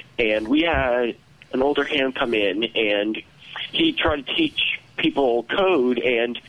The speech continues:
just no one was really interested in learning code. So I think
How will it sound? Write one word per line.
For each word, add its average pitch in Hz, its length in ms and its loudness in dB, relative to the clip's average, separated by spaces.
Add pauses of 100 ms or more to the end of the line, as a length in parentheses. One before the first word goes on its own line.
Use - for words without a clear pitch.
(400)
just - 180 -2
no 143 160 4
one 151 140 4
was 131 80 0
really 135 240 2
interested 135 500 -2
in 107 300 0
learning 127 420 0
code. 90 540 -2 (540)
So 135 100 0
I - 20 0
think 165 320 -2